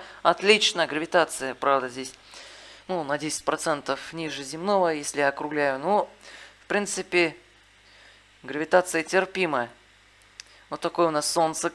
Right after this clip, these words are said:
красиво светится. Ну и вот так у нас будет выглядеть примерно терраформированная Венера. Можно было, конечно же, добавить зелень, тогда бы краснеч-, красочнее бы смотрелось бы.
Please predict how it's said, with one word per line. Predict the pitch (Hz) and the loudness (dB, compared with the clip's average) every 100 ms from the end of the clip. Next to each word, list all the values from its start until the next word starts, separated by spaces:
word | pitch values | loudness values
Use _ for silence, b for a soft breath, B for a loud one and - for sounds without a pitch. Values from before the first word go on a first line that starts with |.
| - | -6
красиво | - 160 156 165 160 | -4 -4 -2 -4 -4
светится. | - 160 147 - 151 143 - - B B B B B B - | -4 -4 -6 -6 -2 -2 -6 -20 B B B B B B -2
Ну | 220 | -2
и | 220 196 | 0 0
вот | 196 196 | 0 6
так | 208 208 | 6 6
у | 185 | 0
нас | 190 | 0
будет | 156 170 180 | 0 -2 -2
выглядеть | 156 185 175 160 - | 2 0 0 -4 -2
примерно | 160 160 143 156 | 0 2 2 0
терраформированная | 156 151 151 151 156 156 156 160 | 0 0 2 0 0 -2 -4 -4
Венера. | 165 185 175 131 131 - - | -4 0 2 2 0 -14 -8
Можно | 160 151 | -6 -4
было, | 160 160 | -2 -2
конечно | 156 151 156 151 160 | 0 -2 -4 -6 -8
же, | 147 | -2
добавить | 156 160 160 156 | 0 4 2 2
зелень, | 151 214 180 127 | 0 2 2 0
тогда | 135 147 | -2 0
бы | 151 160 - B B B | 0 -2 -8 B B B
краснеч-, | 151 170 - 139 - - - - | 4 4 4 -6 -8 -10 -18 0
красочнее | 175 175 175 - 156 139 | 6 6 4 -4 -4 -6
бы | 127 | -6
смотрелось | 131 147 - 151 131 120 | -2 -2 0 0 0 -6
бы. | 120 | -10